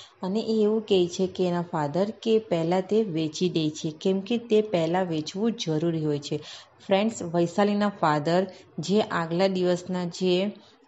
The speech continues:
અ, વેજીટેબલ્સ હોય છે એને સ્પ્રિંકલ, મીન્સ એટલે પાણી છાંટીને તેને ફ્રેશ કરે છે અને તે પહેલાં વેચવું ખૂબ જરૂરી હોય છે, પછી જ તે ફ્રેશ વેજીટેબલ્સને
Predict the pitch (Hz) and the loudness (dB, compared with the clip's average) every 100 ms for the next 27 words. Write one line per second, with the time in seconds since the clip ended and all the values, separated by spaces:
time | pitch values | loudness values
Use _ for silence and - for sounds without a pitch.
0 | 165 156 156 160 156 190 196 185 175 175 | -6 -2 0 0 0 0 2 2 0 0
1 | 156 156 214 214 - 175 165 156 170 147 | -2 0 0 0 -2 -2 -2 0 0 0
2 | - 170 180 180 185 226 220 - 160 170 | -4 -8 -4 0 2 0 0 -4 -2 -2
3 | 170 175 156 175 175 175 185 214 - 165 | -2 -2 0 0 0 -2 -2 -6 -2 -2
4 | 165 - 151 147 143 151 143 - - - | -2 -4 -4 -4 -4 -6 -8 -12 -20 -10
5 | 180 196 202 220 220 170 180 175 156 156 | -4 -4 0 0 0 0 0 0 -4 -4
6 | 190 226 240 208 202 - 170 170 175 175 | -4 -4 -4 -6 -6 -2 0 2 2 2
7 | 160 151 147 156 151 165 160 233 226 - | 2 -2 -2 -6 -4 -6 -2 -2 -2 0
8 | 208 208 196 180 202 - 175 165 170 156 | 0 0 0 0 0 0 -2 -2 -2 -2
9 | 156 151 - 190 269 | 0 -2 -4 -2 -2